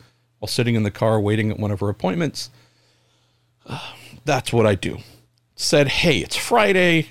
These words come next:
Like, really, uh, I got nothing that I need to do right now.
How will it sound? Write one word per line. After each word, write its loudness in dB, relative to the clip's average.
Like, -4
really, 2
uh, -4
I -6
got 2
nothing 2
that 2
I 4
need 2
to -6
do 2
right 2
now. 0